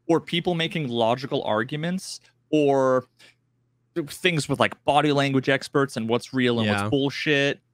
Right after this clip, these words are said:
Speaker 1: Um, there was so much where I would wanna, like, 'cause I'd be watching, you know, I'd have the little window of the fucking trial live up on, in the corner of the stream while I was, like, doing whatever. Uh,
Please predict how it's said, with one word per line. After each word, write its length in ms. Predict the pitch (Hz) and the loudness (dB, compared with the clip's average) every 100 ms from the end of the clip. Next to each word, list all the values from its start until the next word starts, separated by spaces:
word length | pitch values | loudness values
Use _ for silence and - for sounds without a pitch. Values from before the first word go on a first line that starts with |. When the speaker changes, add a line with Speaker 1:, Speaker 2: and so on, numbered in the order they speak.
| _ - | _ -4
Speaker 1:
Um, 640 | 117 110 104 101 98 101 135 _ _ _ _ _ _ _ _ _ _ _ _ - | -2 0 -2 -4 -6 -10 -14 _ _ _ _ _ _ _ _ _ _ _ _ -2
there 140 | 170 | 0
was 160 | 165 147 | 2 -2
so 320 | - 214 214 | -2 0 0
much 420 | 160 156 175 - | 2 0 -2 -2
where 220 | 139 117 | 0 2
I 120 | 117 | 2
would 200 | 127 131 | 2 0
wanna, 240 | 117 127 120 | 0 0 0
like, 200 | 110 104 _ _ _ _ _ - | -2 -4 _ _ _ _ _ -6
'cause 140 | 147 | 0
I'd 120 | 131 | 2
be 80 | 127 | 2
watching, 600 | 120 127 131 - 127 117 - | 2 2 0 -2 -4 -4 -6
you 120 | - | -2
know, 100 | 117 | 0
I'd 100 | 110 | 2
have 160 | 135 127 | 2 0
the 80 | 131 | 0
little 300 | 139 143 127 | 2 2 2
window 480 | 131 143 139 123 123 | -2 0 2 4 2
of 120 | 120 | 0
the 80 | 120 | -4
fucking 480 | - 131 - 127 120 | -2 -4 -2 -6 -4
trial 480 | - 117 127 143 131 | -2 0 2 2 2
live 360 | 117 127 143 | 0 0 0
up 160 | 135 123 | 0 0
on, 420 | 131 123 127 123 | -2 -4 -6 -10
in 120 | - 135 | -6 -4
the 80 | |
corner 360 | 127 143 135 143 | -2 -2 0 2
of 60 | 131 | 0
the 80 | |
stream 360 | 135 - 143 156 | -2 -2 -4 0
while 200 | 123 120 | 0 2
I 80 | 123 | 2
was, 180 | 123 123 | 2 0
like, 180 | 117 | -2
doing 240 | 123 127 123 | 0 0 2
whatever. 560 | 120 117 123 147 151 | 2 2 2 0 0
Uh, 300 | 92 107 90 | 0 -2 -2